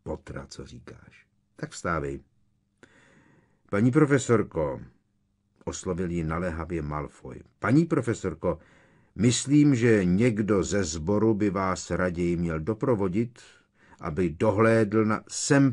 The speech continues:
plně kvalifikovanou zástupkyní ministerstva, Malfoy. To se skutečně domníváte, že sama nezvládnu takovéhle dva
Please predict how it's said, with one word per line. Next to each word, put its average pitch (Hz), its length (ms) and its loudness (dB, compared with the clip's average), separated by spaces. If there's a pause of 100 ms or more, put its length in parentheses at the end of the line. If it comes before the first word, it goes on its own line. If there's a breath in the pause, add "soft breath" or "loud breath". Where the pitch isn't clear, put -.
(120)
plně 147 360 6
kvalifikovanou 113 1040 -2
zástupkyní 101 840 -2
ministerstva, 92 840 -2
Malfoy. 80 580 -4 (760)
To 98 120 -2
se 90 140 -4
skutečně 90 560 -8
domníváte, 95 680 -2
že 85 140 -6
sama 98 380 -4
nezvládnu 90 840 -2 (240 soft breath)
takovéhle 95 600 -2
dva 80 300 -4